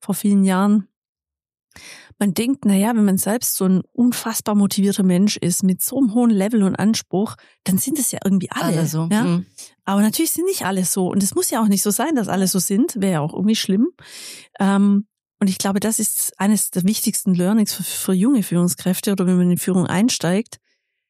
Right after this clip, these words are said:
Speaker 1: dass man sieht, dass Menschen eben unterschiedlich sind und dass die Unterschiedlichkeit nicht, nicht per se negativ ist, eben gar nicht, sondern dass man die eben nutzen muss,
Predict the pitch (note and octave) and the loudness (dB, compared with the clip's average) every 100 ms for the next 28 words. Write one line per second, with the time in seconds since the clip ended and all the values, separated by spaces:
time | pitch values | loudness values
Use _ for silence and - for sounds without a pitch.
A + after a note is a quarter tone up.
0 | _ F3+ F3+ F#3+ F#3 F3+ G#3 - F3+ F#3+ | _ -4 -2 0 0 0 -4 -4 -4 0
1 | F#3+ - F#3 - A#3 D4+ C#4 - B3+ - | -2 0 0 0 0 0 -2 -4 -6 -2
2 | C4+ C#4 - F#3+ G3 F#3+ - - G#3 C4+ | 0 0 -2 -4 -4 -4 -8 -6 -2 -2
3 | F4 C4 G#3+ G3 - F#3+ F#3+ F#3 G3+ - | -2 -2 -2 -4 -2 -2 -2 -2 -2 -2
4 | G3 - F#3 F3+ F3 C#4+ G4 - G3 G3 | -2 -2 -4 0 0 0 -2 -6 -10 -8
5 | G3+ - - G3 G3 G3 C4 G3+ G3 F#3+ | -6 -6 -4 -2 0 2 0 0 0 0
6 | F#3+ G3+ F#3+ F#3+ F#3+ F#3+ C4 - - D#3+ | 0 0 -2 0 2 2 2 -2 -4 -4
7 | C#3 - | -4 -6